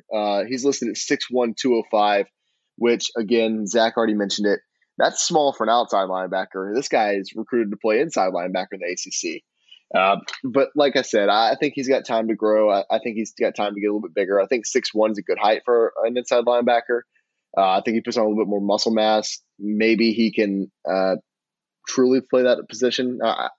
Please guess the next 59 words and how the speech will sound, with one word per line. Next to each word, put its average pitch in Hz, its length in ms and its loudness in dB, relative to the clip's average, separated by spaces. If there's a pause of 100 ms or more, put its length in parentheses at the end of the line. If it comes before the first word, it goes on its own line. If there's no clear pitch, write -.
you 110 80 -6
know, 104 60 0
like 107 140 2
I 110 40 0
said, 104 180 -2
he 113 160 2
has 123 120 2
a 117 40 0
little 110 160 2
bit 95 100 -4
of 107 60 0
time 101 60 0
to 98 60 -4
develop. 98 500 0
But 135 220 2 (440)
watching 143 340 0
this 123 120 -4
guy's 104 280 0 (100)
film, 113 300 0
I 101 60 0
mean, 104 180 -6
he's 123 200 -4
just 98 220 -10
an - 100 -8
absolute 101 420 -4 (140)
headhunter. 92 480 -2 (380)
You 98 80 2
know, 98 40 4
he's 131 200 2
gonna 139 120 2
fill 135 240 2
those 123 220 2
gaps, 120 500 2
but 120 120 -8
not 131 120 2
only 123 160 2
that, 110 240 2
he 131 120 -2
can 117 180 -2
drop 113 240 2
back 113 180 0
into 107 140 -4
coverage. 107 440 -2 (340)
One 151 260 0
interesting 135 420 -2
thing 120 180 0
that 104 100 2
I 110 100 4
did 107 220 0
see 117 140 0
about 101 180 2
his - 180 -6
film 98 300 0
is 95 140 -4
that 107 260 4
this 117 160 -6
kid 127 180 0
also 107 460 2 (100)
played, 98 220 2